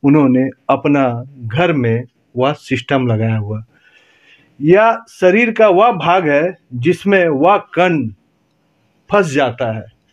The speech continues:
उस कण का नाम है सिलिकोसिस, उसका बीमारी का नाम है। झारखंड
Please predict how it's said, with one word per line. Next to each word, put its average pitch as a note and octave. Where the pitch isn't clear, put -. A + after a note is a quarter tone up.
उस F3+
कण G3+
का E3
नाम D#3
है C3+
सिलिकोसिस, D#3
उसका C#3+
बीमारी C3+
का B2
नाम A#2
है। G#2+
झारखंड F#3+